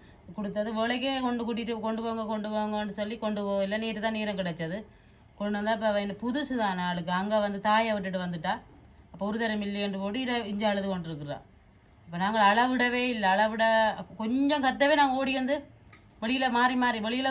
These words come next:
போற கோயிலுக்கு போயேன். சாந்தன் வந்து இதுல ஒரு ஆளை காவலுக்கு விட்டுட்டு தான் போ-, வந்து எங்களை கொண்டு விட்டுட்டு ஓடி வந்தது. ஏன்னா பாவமா இருக்கு அழுகுதான்னு சொல்லிட்டு நாங்க வந்து இருக்க பேசாம இருக்கிறா பாருங்க. இப்ப வெளியில போனோம்னுண்டா சரி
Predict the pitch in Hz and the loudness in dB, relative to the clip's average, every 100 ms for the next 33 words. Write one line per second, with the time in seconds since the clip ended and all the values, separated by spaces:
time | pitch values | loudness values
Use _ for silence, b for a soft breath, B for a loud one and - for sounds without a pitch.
0 | 247 247 226 240 254 269 254 254 262 320 | -2 -4 -2 -2 0 -2 -2 -2 -2 -4
1 | - B B - 240 233 247 247 233 240 | -10 B B -8 2 2 2 0 0 -2
2 | 233 226 226 226 226 220 220 220 208 196 | -2 0 4 4 4 2 2 0 -4 -6
3 | 202 202 233 247 - 208 196 190 196 190 | -4 0 0 0 -6 -2 0 2 0 0
4 | 190 185 175 175 180 180 175 170 165 156 | -2 -2 -2 -4 -4 -4 -4 -4 -4 -4
5 | 151 160 170 170 185 175 175 160 156 156 | -4 -4 -4 -2 0 0 -2 -4 -6 -6
6 | 156 156 - - 143 143 - - - - | -6 -6 -10 -12 -14 -14 -16 -20 -20 -20
7 | - - - - - 180 185 220 220 226 | -20 -20 -20 -20 -12 -4 -2 0 -2 -2
8 | 226 269 277 262 240 214 185 165 170 160 | -4 -2 0 2 2 0 0 -2 0 -2
9 | 147 175 220 277 262 247 262 269 262 269 | -4 -2 0 2 2 2 0 0 0 2
10 | 294 285 196 | 2 2 -4